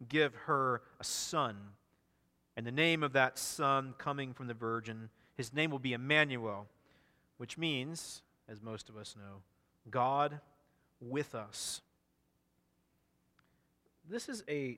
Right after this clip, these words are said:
a tricky section of Scripture in many ways, and I will not get down in the weeds in this because we would be here for hours, and I'm afraid we, we would walk out with our brains in knots and still not understand it.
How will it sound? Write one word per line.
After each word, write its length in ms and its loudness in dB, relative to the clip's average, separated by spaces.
a 100 -8
tricky 480 -6
section 580 -6
of 80 -12
Scripture 440 -10
in 100 -10
many 180 -8
ways, 380 -6
and 80 -12
I 140 -2
will 120 -2
not 260 -4
get 160 -12
down 200 -6
in 80 -12
the 80 -10
weeds 400 -10
in 160 -12
this 260 -10
because 320 -14
we 120 -14
would 120 -14
be 80 -12
here 160 -8
for 160 -18
hours, 440 -10
and 100 -12
I'm 60 -10
afraid 400 -6
we, 160 -14
we 80 -14
would 180 -12
walk 300 -8
out 160 -6
with 160 -12
our 100 -8
brains 460 -8
in 160 -14
knots 360 -8
and 100 -20
still 260 -14
not 160 -14
understand 500 -14
it. 80 -18